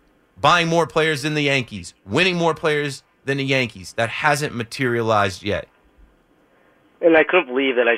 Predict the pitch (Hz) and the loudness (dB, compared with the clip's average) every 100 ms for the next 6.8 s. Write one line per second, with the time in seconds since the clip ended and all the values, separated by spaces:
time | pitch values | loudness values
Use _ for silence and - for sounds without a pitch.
0 | - 135 123 117 113 110 - 117 110 113 | 0 0 2 2 -2 -4 -4 -4 0 0
1 | 113 113 - 110 104 - 123 123 113 107 | 2 0 -2 -6 -4 -2 2 2 2 -2
2 | - 127 110 - - - 110 - 143 127 | -4 -6 -6 -10 -10 -6 -6 0 2 2
3 | 120 113 101 117 113 107 104 - 113 98 | 0 -6 -4 -2 -2 -4 -8 -2 -2 -2
4 | 92 - _ - _ - 131 120 143 139 | -4 -14 _ -20 _ 0 0 2 2 0
5 | 131 147 143 196 190 175 170 175 180 175 | -2 0 2 4 2 0 -2 -2 0 0
6 | 165 - 170 - 156 180 165 117 | -2 -4 -4 0 4 6 4 2